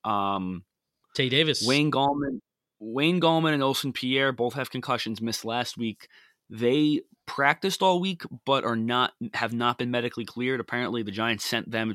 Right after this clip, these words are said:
Speaker 1: to a third-party independent neurology
Speaker 2: That's not good.
Speaker 1: neur-, neurologist for, to see,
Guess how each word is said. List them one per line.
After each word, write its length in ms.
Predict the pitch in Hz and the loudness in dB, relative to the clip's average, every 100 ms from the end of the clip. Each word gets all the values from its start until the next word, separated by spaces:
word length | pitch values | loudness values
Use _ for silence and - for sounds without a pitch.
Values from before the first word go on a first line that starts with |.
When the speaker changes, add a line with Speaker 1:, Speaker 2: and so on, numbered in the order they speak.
| - | -2
Speaker 1:
to 320 | 120 110 107 101 | -2 -4 -4 -2
a 160 | 95 | -4
third-party 920 | - 117 110 - 117 110 110 104 101 | -2 -2 -2 -4 -4 -2 -4 -6 -6
independent 680 | 104 101 98 - 104 101 90 | -4 -6 -6 -8 -4 -4 -6
neurology 680 | 101 95 95 98 101 95 95 | -8 -4 -4 -2 -4 -6 -4
Speaker 2:
That's 220 | 131 95 | -2 -2
not 160 | 107 | -4
good. 160 | - 95 | -6 -8
Speaker 1:
neur-, 100 | 78 - | -10 -16
neurologist 960 | 87 92 98 104 107 95 95 - - - - - - - | -14 -8 0 0 0 -2 -8 -8 -12 -20 -20 -20 -20 -20
for, 200 | - - - | -6 -4 -2
to 160 | - 175 | 2 6
see, 460 | - - 170 170 | 8 6 4 0